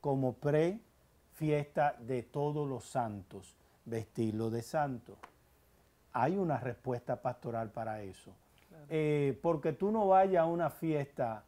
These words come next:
Speaker 1: e-, este, este treinta y uno de octubre, no va a pasar nada.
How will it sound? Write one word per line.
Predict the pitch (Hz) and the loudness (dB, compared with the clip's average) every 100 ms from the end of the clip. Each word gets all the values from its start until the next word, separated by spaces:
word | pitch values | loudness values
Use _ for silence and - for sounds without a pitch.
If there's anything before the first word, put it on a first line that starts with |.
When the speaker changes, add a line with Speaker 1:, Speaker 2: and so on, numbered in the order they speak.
| _ _ _ - | _ _ _ -6
Speaker 1:
e-, | 135 - - | -6 -6 -6
este, | 139 - 151 139 127 117 107 107 - _ | -6 -4 0 0 0 -2 -6 -12 -20 _
este | 127 - | -10 -8
treinta | 156 143 135 139 | -6 -4 -6 -4
y | |
uno | 139 156 143 | -4 -2 -2
de | 135 | -4
octubre, | - - 165 123 104 98 _ _ _ _ _ _ _ _ _ _ - | -2 2 2 2 -4 -10 _ _ _ _ _ _ _ _ _ _ -12
no | 160 185 | -2 0
va | 170 | 2
a | 160 | 2
pasar | 151 - 143 | -2 0 -2
nada. | 127 107 95 - | -2 -8 -10 -14